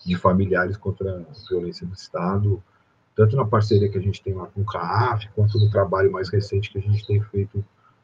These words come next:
com as mães da chacina de Osasco e Barueri. Vocês encontram aí no site, na internet. E aí a gente vai conversando. Muito obrigado pelo convite.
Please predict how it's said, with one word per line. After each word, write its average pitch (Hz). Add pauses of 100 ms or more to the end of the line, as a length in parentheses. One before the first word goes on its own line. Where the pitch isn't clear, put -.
(120)
com 98
as 95
mães 92
da 98
chacina 95
de 98
Osasco 92
e -
Barueri. 90 (720)
Vocês -
encontram 104
aí 87
no 78
site, -
na 107
internet. - (920)
E 87
aí 85
a 85
gente 87
vai 90
conversando. 92 (680)
Muito 107
obrigado 104
pelo -
convite. -